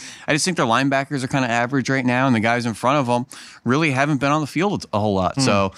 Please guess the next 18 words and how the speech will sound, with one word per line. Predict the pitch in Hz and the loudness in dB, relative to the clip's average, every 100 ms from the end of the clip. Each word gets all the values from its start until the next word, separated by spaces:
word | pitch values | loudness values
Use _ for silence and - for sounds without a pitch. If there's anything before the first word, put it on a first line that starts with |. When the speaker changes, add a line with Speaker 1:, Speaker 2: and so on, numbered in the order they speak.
| - - | -12 -6
Speaker 1:
occasionally | 110 - 131 139 127 123 | -2 0 0 0 0 0
the | 110 | 0
run | 110 120 | 0 0
fits | - 120 - | 0 -4 -2
are | 117 | 0
a | |
little | 120 117 | 0 0
bit | 110 | 0
off | 110 117 147 | 2 2 0
and | 117 | -4
still | 104 - 120 | -4 -2 -2
trying | - 117 | 0 -2
to | 110 | 0
find | 120 113 | 0 0
their | 110 104 | 0 0
way | 110 110 | 0 2
and, | 104 101 | 0 0
uh, | 98 | 0